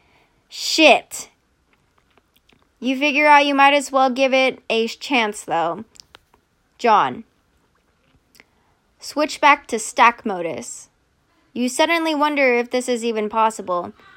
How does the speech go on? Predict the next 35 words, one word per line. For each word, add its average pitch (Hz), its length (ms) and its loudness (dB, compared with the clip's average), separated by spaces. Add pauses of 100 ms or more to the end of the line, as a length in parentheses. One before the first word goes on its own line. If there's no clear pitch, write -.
You 240 140 -4
don't 269 200 4
even 294 220 -2
remember 262 400 0
if 254 200 0
you 233 100 -4
ever 240 320 0
had 233 220 0
a 214 100 0
physical 240 460 -8
card 226 380 -2
for 214 120 -8
the 190 100 -6
stack 196 380 -4
modus. 196 640 -6 (1400)
So, 240 960 2
you 240 200 -4
find 254 440 0
this 247 300 0
all 240 220 2
to 240 120 -8
be 233 220 -6
a 226 80 -2
little 277 360 -2
abstract, 214 720 0 (140)
so - 160 -8
you 226 160 -4
prefer 262 760 -2
not 220 560 -2
to 233 100 -8
think 214 220 -6
about 185 300 0
it 185 220 -4 (260)
too 208 180 -10
much. - 540 -10